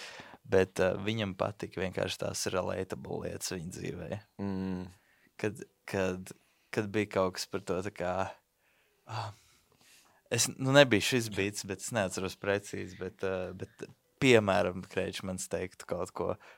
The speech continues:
Speaker 1: par to, kā, tā kā, ā, ā, man kaitina, kā sievietes, nu, kā tava draudzene ar tevi strīdas visu laiku. Un tas ir setups vēl, tur vēl neviens nesmējas. Tas čals jau viņam tāds,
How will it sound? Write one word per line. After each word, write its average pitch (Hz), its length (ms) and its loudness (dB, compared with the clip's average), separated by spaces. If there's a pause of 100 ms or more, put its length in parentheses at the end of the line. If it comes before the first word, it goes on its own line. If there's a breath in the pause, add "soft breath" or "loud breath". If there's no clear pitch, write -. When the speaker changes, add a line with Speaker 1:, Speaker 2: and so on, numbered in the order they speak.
Speaker 1:
par 101 180 -10
to, 98 160 -4
kā, 95 160 -8
tā 95 100 -6
kā, 92 200 -6 (720 soft breath)
ā, 123 80 -2 (560 soft breath)
ā, 104 160 0 (240)
man 147 160 4
kaitina, 123 400 2
kā - 160 -6
sievietes, 117 640 6 (100)
nu, 120 160 -4
kā 95 320 0
tava 95 240 2
draudzene 113 480 2
ar 98 80 -2
tevi 95 240 4
strīdas 107 480 0
visu 98 240 -6
laiku. 92 240 -8 (160)
Un 117 160 -10
tas 131 180 -4
ir 120 80 -4
setups - 460 4
vēl, - 240 -12
tur 120 160 -2
vēl 117 160 2
neviens 110 320 -2
nesmējas. 110 400 -2
Tas 117 240 -2
čals 107 340 2
jau 113 220 -4
viņam 110 240 -6
tāds, - 160 2